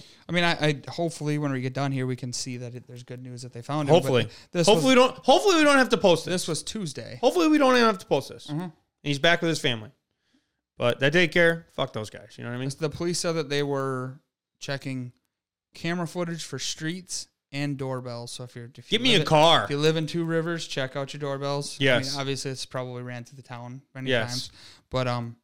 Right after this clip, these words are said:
Speaker 2: Yep.
Speaker 1: yeah. Uh, you hate to see it.
Speaker 2: Yeah, no, it's scary. So, and you just think the daycare sh-, that should never happen. So
Speaker 1: No.
Speaker 2: you hope to God they
Speaker 1: And
Speaker 2: find
Speaker 1: the,
Speaker 2: Elijah.
Speaker 1: like I said, there's something going on. Three hours.
Speaker 2: Mm-hmm.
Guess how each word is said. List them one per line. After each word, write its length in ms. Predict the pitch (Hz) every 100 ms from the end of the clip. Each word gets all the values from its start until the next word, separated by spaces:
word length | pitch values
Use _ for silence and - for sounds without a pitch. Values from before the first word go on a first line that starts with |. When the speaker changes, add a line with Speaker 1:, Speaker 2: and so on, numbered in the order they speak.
| _ _ _
Speaker 2:
Yep. 300 | 151 131 - _ _ _ -
Speaker 1:
yeah. 60 | 139
Uh, 460 | 135 127 120 117 120 _ _ _ - - _ _ _ _
you 160 | 139
hate 280 | 135 151 -
to 80 | 131
see 240 | - 131 120
it. 140 | - _
Speaker 2:
Yeah, 260 | 156 160 117
no, 260 | 135 139 123
it's 220 | 131 -
scary. 640 | - - 160 131 110 107
So, 540 | - - 123 120 113 117
and 160 | 135 127
you 80 |
just 140 | 131 -
think 220 | 143 120
the 80 | 131
daycare 500 | 127 127 139 120 110
sh-, 140 | - -
that 220 | 131 117
should 140 | 135
never 200 | 127 117
happen. 320 | 113 107 107
So 300 | 110 123 107
Speaker 1:
No. 40 | 104
Speaker 2:
you 140 | 127
hope 140 | 123 123
to 60 | 120
God 200 | 120 117
they 80 |
Speaker 1:
And 60 | 190
Speaker 2:
find 160 | 123 123
Speaker 1:
the, 40 |
Speaker 2:
Elijah. 240 | 202 190 165
Speaker 1:
like 120 | 156
I 60 |
said, 220 | 156 160 135
there's 160 | 131
something 300 | 175 170 151
going 240 | 131 123 123
on. 320 | 120 131 123 _ _
Three 360 | - 151 151
hours. 500 | 131 123 127 135 - - _ _
Speaker 2:
Mm-hmm. 360 | 143 139 143